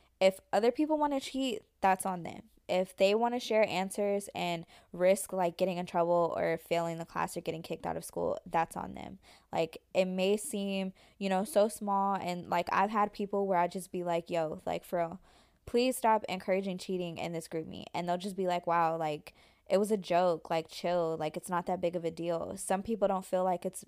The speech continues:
that big of a deal, but for me and, like, f-, you know, just, just basically for me, and I know there's other students that feel the same way as me,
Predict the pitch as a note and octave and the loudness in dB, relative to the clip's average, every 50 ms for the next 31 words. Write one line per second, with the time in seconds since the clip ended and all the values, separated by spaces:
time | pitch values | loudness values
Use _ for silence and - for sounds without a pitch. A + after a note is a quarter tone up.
0 | - - G3 - F#3 - F#3 A3+ G#3+ G3+ F#3 F#3+ F#3 F#3 F3 F3 E3+ F3+ F#3+ F#3+ | -18 -6 0 2 2 2 2 0 0 0 -2 -4 -4 -4 -2 0 2 2 2 2
1 | F#3 - F3 E3+ E3 - - - - - - _ _ _ - - G3 F#3 F3 F3 | 2 2 2 2 2 0 -4 -14 -20 -20 -20 _ _ _ -6 -4 -4 -4 -2 -4
2 | F3+ F#3 G3+ G#3+ A3 A3+ A3 A3+ - - _ - - F3+ F3 E3+ E3+ E3+ E3 D#3+ | -4 -4 -4 -2 -2 -4 -4 -6 -8 -12 _ -4 -2 -2 -2 0 -2 -2 -2 -2
3 | - - - - - - - _ _ _ _ _ _ - F3+ F#3 F3+ F3 E3+ E3 | -4 -8 -16 -20 -20 -20 -20 _ _ _ _ _ _ -8 -6 -4 -2 0 0 0
4 | D#3+ D3 C3+ - - _ _ _ _ _ _ _ _ _ _ _ _ _ _ - | 0 -2 -6 -10 -14 _ _ _ _ _ _ _ _ _ _ _ _ _ _ 2
5 | B3 C4 - - G3 - B3 A#3+ A3 G#3 G#3 C4 - C4 C4+ C4+ C4+ B3+ - A#3 | 2 2 2 -2 0 2 2 4 4 4 4 4 4 2 2 2 0 -2 0 -2
6 | G#3 F#3+ F3+ F3 F3+ F3+ F3+ - - F3 F3 F3 F3 F3 F3 F3 F3+ E3+ F3 - | -2 -2 -4 -4 -4 -4 -4 -4 -2 0 0 0 2 0 0 0 0 0 -2 0
7 | - - E3+ E3+ F3 - - F3 E3 E3+ F3+ - - D#3+ - - D#3+ D#3+ D#3+ E3+ | -2 -2 -2 -2 -2 -2 -4 -4 -4 -4 -4 -4 -6 -6 -4 -4 -2 -2 -2 -4
8 | - E3 E3+ E3+ F3 F3 E3+ F3 - - E3 E3 E3+ F#3 | -4 -8 -8 -6 -6 -6 -6 -6 -8 -10 -10 -10 -10 -10